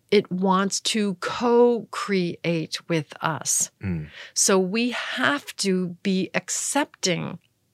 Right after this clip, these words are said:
Speaker 1: of this part of ourselves before it becomes evident.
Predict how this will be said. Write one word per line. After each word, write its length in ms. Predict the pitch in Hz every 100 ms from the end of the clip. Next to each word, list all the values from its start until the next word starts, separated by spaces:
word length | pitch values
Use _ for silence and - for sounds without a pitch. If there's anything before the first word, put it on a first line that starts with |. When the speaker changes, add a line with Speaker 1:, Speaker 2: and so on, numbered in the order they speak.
| -
Speaker 1:
of 280 | 185 170 170
this 200 | 180 175
part 380 | - - 175 175
of 140 | 165
ourselves 580 | 165 175 - 165 170 180
before 420 | 208 - 208 202
it 60 | 220
becomes 560 | 233 - 185 180 202 -
evident. 640 | 269 302 226 165 - -